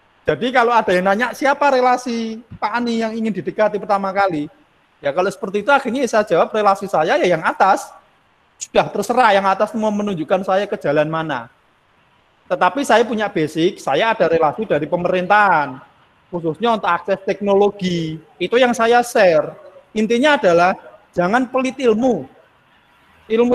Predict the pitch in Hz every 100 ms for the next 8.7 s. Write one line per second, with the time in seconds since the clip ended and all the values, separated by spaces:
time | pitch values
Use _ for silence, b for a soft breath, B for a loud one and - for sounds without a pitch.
0 | 247 320 196 151 185 202 208 214 208 208
1 | 208 208 202 170 170 - _ _ _ _
2 | _ 226 - 214 208 196 190 160 135 135
3 | 233 269 262 269 277 269 269 220 214 254
4 | 254 294 349 359 262 - 180 165 156 156
5 | 135 - _ _ _ _ 247 254 311 339
6 | 349 180 185 277 262 247 170 220 196 190
7 | 190 196 165 165 202 294 185 175 185 254
8 | 240 180 180 226 190 - -